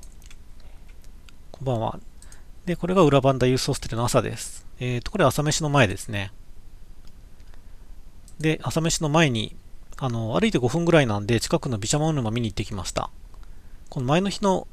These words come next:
あの、写真にもありましたけどね。そう、この日はさらにいい天気で、て-、あの、気温も結構高かったですね。そう、朝飯前。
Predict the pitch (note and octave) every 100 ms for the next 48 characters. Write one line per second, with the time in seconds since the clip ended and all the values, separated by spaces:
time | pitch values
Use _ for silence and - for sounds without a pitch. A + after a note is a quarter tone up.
0 | - D3+ C#3 C3 B2+ A#2+ A#2 A2+ - D3
1 | D3+ A#2+ G2+ G2 - - A#2+ A2+ A2+ -
2 | - - - - - - - - - -
3 | - - - A2 - E3 D#3+ C#3 - G3+
4 | C#3 A#2+ B2+ A2+ A2+ - - C3 A2+ -
5 | F#3 G3+ G#3+ A3+ A#2 C3 B2+ B2 - F#2
6 | F2+ A2 G2+ G#2+ - - - - - -
7 | - - - - - A#2 G#2 D3 B2+ -
8 | A2 F#2